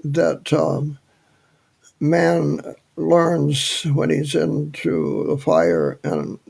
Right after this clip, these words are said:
with affliction. Uh, situation there was that the Lord was possibly telling me, uh,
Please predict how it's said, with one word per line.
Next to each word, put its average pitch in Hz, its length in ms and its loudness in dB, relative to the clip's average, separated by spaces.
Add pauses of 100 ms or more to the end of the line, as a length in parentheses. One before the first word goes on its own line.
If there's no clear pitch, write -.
(120)
with 80 400 -2
affliction. 147 760 -4 (800)
Uh, - 800 0 (420)
situation 156 880 2
there 170 300 2
was 160 380 2
that - 160 -6
the 76 100 -4
Lord 73 300 0
was - 360 -4 (400)
possibly 147 580 -2
telling - 460 2
me, 143 300 0 (1040)
uh, 73 420 0